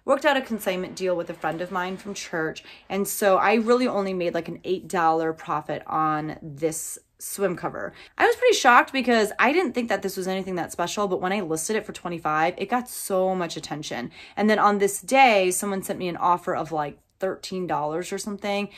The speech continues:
And I was like, "Hey, I cannot <laughs> do thirteen, but I can do twenty and you'll get discounted shipping." And she's like, "Oh, so my total will be around twenty-five? Sold, let's do it." So I was really happy about that.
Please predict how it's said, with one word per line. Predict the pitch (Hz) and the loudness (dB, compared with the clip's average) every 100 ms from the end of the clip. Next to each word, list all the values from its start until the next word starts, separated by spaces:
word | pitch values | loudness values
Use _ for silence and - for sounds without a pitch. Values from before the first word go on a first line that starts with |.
| - - | -20 -6
And | 208 | 0
I | 214 | 2
was | 208 | 2
like, | 214 | 0
"Hey, | 220 220 180 160 | 2 4 4 4
I | 170 | 0
cannot | 196 196 - 247 | 0 4 6 6
<laughs> | |
do | 247 208 | 8 8
thirteen, | 240 208 220 190 180 180 - - - | 8 6 4 2 2 -2 -8 -16 2
but | 240 | 6
I | 262 | 8
can | 269 | 6
do | 277 | 2
twenty | 254 - 220 196 185 | 2 2 2 2 0
and | 196 196 | 0 0
you'll | 185 | 2
get | 175 - | 0 -4
discounted | 175 - 165 156 | -6 -6 -6 -4
shipping." | 180 165 147 | -6 -6 -6
And | 151 156 | -6 -4
she's | 196 | -4
like, | 208 226 | -4 2
"Oh, | 480 370 180 | 6 8 6
so | 175 214 | 2 -2
my | 208 | -2
total | 233 233 226 | -2 0 2
will | 202 | 2
be | 202 | 2
around | 185 180 | 2 0
twenty-five? | - 196 185 185 208 220 - _ | -2 -6 0 4 4 2 -10 _
Sold, | - - 185 135 | 0 4 4 6
let's | 196 185 - | 2 2 0
do | 185 | 0
it." | 143 - - | 0 -4 0
So | 180 | 2
I | 160 | 2
was | 180 185 | 0 0
really | 220 220 | 0 2
happy | 202 190 | 2 0
about | 190 175 - | 2 2 2
that. | 170 165 160 | 2 2 0